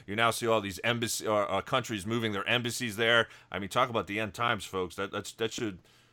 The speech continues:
that's a red flag for any Christian, uh, out there. Uh, but moving along the same line, I want to belabor the point with Trump. I wanted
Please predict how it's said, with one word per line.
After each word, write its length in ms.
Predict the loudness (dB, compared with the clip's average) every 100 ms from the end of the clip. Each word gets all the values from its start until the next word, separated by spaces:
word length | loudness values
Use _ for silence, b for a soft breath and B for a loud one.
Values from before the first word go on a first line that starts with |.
| _
that's 180 | -4 0
a 60 | 4
red 220 | 4 4
flag 360 | 4 6 6 2
for 300 | -4 -4 0
any 220 | 0 0
Christian, 540 | -2 -4 -4 -8 -10 b b -2
uh, 220 | 2 4
out 240 | 2 2 0
there. 300 | 0 0 -4 b b
Uh, 200 | 6 6
but 120 | 8 4
moving 240 | 4 6
along 300 | 8 8 6
the 60 | 2
same 260 | 0 4
line, 180 | 6 6
I 40 |
want 140 | 6 4
to 40 |
belabor 320 | 4 4 4
the 100 | 4
point 240 | 0 0 -2
with 140 | -4
Trump. 380 | -4 2 4 6
I 40 |
wanted 140 | 6